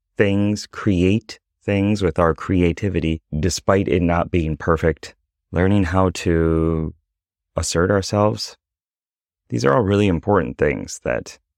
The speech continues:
uh, are a struggle. I understand, but they are really helpful, and they teach you that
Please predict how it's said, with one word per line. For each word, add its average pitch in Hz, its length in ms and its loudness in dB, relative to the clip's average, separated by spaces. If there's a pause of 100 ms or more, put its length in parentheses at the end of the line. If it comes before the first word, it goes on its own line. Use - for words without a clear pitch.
(200)
uh, - 280 -6 (1200)
are 127 160 2
a 135 80 2
struggle. - 520 -2 (520)
I 110 140 0
understand, 107 600 -2 (800)
but 90 220 -2
they 101 180 4
are 87 240 2
really 104 320 2
helpful, 90 600 -2
and 82 180 -2
they 80 140 -2
teach - 360 -4
you 90 120 0
that 78 400 -4